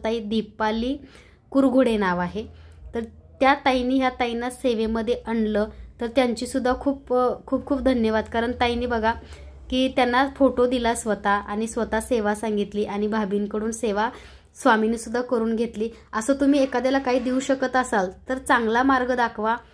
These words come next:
चांगलं काहीतरी त्याचं होईल ह्याचा तुम्ही विचार करा आणि त्याचं सुद्धा कल्याण होईल असा तुम्ही नेहमी विचार करा, कारण कोणाबद्दल कधी वाईट विचार करू नका.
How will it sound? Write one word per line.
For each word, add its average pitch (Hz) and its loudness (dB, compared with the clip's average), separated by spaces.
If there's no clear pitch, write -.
चांगलं 240 2
काहीतरी 262 0
त्याचं 262 -4
होईल 247 -2
ह्याचा 233 -4
तुम्ही 254 -2
विचार 240 -2
करा 233 0
आणि 226 -4
त्याचं 247 -6
सुद्धा 247 -4
कल्याण 233 0
होईल 233 -2
असा 226 -4
तुम्ही 277 -2
नेहमी 247 2
विचार 240 -2
करा, 214 -2
कारण 233 -2
कोणाबद्दल 233 -2
कधी 247 -4
वाईट 226 2
विचार 233 -2
करू 226 -6
नका. 214 -8